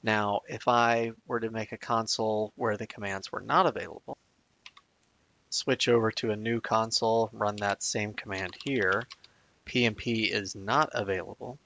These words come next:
So in that case, the if statement would test to true that the P M P is not defined, and the install command could go ahead and execute,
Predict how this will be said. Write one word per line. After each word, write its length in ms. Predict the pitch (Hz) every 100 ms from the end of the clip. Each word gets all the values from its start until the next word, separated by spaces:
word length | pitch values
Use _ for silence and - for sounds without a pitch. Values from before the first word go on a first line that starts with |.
| _ _ _ _ _ _ _ -
So 280 | - 107
in 120 | 104 110
that 200 | 160 190
case, 640 | 110 98 120 - - - _ _ _ _ _
the 200 | - -
if 120 | 120
statement 540 | - 123 110 110 107 -
would 220 | - 110 -
test 560 | - 101 - - - - _ _ -
to 560 | 107 98 92 92 117 113 _ _ _ _ _ _ _ _ _ -
true 520 | - 170 101 101 131 _
that 200 | 110 -
the 80 | 117
P 260 | - 123
M 80 | 110
P 240 | 101 110 98
is 160 | 87
not 240 | 113 139 -
defined, 580 | - - - 104 - - _ _
and 120 | 104 98
the 140 | 107
install 480 | 135 165 - 113 104
command 540 | - 101 92 90 104
could 160 | - 101
go 140 | 98
ahead 200 | 98 104
and 100 | 95
execute, 680 | 123 135 - - 98 92 -